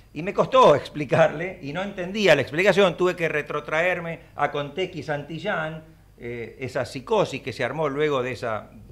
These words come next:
de, de ese atentado criminal, eh, injustificable, en el que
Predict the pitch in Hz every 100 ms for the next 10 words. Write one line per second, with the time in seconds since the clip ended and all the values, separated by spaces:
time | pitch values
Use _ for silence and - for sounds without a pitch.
0 | - 120 110 123 135 123 113 107 143 123
1 | 123 117 135 202 139 120 - - - -
2 | 104 113 104 131 117 104 135 220 139 160
3 | 220 214 - - - 160 226 233 220 240
4 | 240